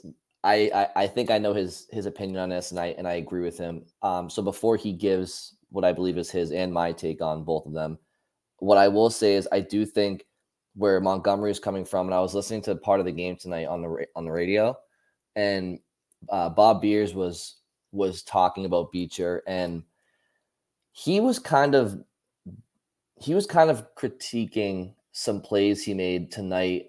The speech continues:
uh, a couple of ill-advised passes that I feel like is an informed opinion just from being around the team, maybe, and, you know, traveling,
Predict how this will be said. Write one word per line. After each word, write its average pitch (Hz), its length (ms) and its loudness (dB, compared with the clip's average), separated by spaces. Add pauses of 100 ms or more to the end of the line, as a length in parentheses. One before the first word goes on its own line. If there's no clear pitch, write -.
uh, 85 280 -4
a - 60 -6
couple - 320 2
of - 60 -6
ill-advised 95 580 2
passes 90 640 -2
that 98 340 4 (300)
I 110 140 2
feel 135 600 4
like 101 480 2 (320)
is 120 220 4
an 110 60 -6
informed 107 600 -4
opinion 101 480 -4
just 104 220 -4
from 95 100 -8
being 98 260 -4
around 98 200 -4
the 87 80 -6
team, 98 340 -6
maybe, 98 320 -2
and, 90 240 -6
you 104 140 -8
know, 87 60 -8
traveling, 95 640 -2